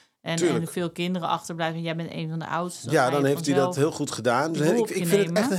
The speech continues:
Speaker 2: hele goede jongen, maar ik denk wel, ik geef dit nul komma nul komma nul nul één procent kans van slagen.
Speaker 1: Ik dacht dus, want we ontmoeten op een gegeven moment zijn vrienden, hè, die Italiaanse vrienden, die gaan mee op die pakken, toch? Die
Speaker 2: Ja.
Speaker 1: Lea is, eh,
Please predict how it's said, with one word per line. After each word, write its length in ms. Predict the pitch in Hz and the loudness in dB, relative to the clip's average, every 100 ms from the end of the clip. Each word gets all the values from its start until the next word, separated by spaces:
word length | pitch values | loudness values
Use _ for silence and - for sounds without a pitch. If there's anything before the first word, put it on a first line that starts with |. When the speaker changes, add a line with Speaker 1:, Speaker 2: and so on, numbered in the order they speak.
| 185 | 2
Speaker 2:
hele 160 | 185 | 2
goede 280 | 170 180 143 | 2 2 4
jongen, 280 | 165 156 139 | 2 2 0
maar 140 | 143 | 0
ik 60 | 143 | 0
denk 200 | 147 139 | -2 0
wel, 160 | 147 | 0
ik 100 | 143 | -2
geef 200 | - 151 | -2 -2
dit 200 | 131 139 | 0 -2
nul 220 | 117 160 180 | 2 2 2
komma 180 | 135 | 0
nul 460 | 120 123 143 151 170 | 0 2 0 -2 -8
komma 180 | - 110 | -10 -6
nul 220 | 107 123 120 | -4 -4 -2
nul 220 | 113 107 | -4 -4
één 300 | 110 110 101 | -4 -6 -8
procent 360 | 107 98 92 | -10 -8 -8
kans 300 | - 87 90 - | -8 -10 -10 -14
van 120 | 80 | -14
slagen. 220 | - 240 | -6 -2
Speaker 1:
Ik 100 | 269 | 2
dacht 220 | 262 254 | 2 2
dus, 300 | 240 294 349 | 0 -2 -2
want 200 | 233 214 | -2 -2
we 140 | 208 - | -2 -4
ontmoeten 420 | 220 214 220 214 | -2 0 0 -2
op 60 | 202 | -6
een 60 | |
gegeven 160 | - 196 | -4 -4
moment 160 | 190 185 | -4 -6
zijn 140 | 175 | -6
vrienden, 420 | 165 180 214 220 | -6 -4 -2 -2
hè, 100 | 196 | -2
die 120 | 233 208 | -4 -6
Italiaanse 460 | 185 185 175 175 | -8 -6 -6 -6
vrienden, 220 | 170 170 202 | -8 -6 -6
die 80 | |
gaan 140 | 196 170 | -4 -4
mee 140 | 170 | -4
op 60 | 170 | -6
die 80 | 170 | -6
pakken, 320 | 170 180 214 | -6 -6 -6
toch? 320 | 185 208 240 | -8 -8 -8
Die 120 | 175 | -2
Speaker 2:
Ja. 180 | 151 135 - - _ - _ | 2 2 0 -20 _ -20 _
Speaker 1:
Lea 580 | 190 180 175 180 208 233 | -8 -4 0 0 0 -4
is, 240 | 180 160 | -8 -10
eh, 100 | 170 | -10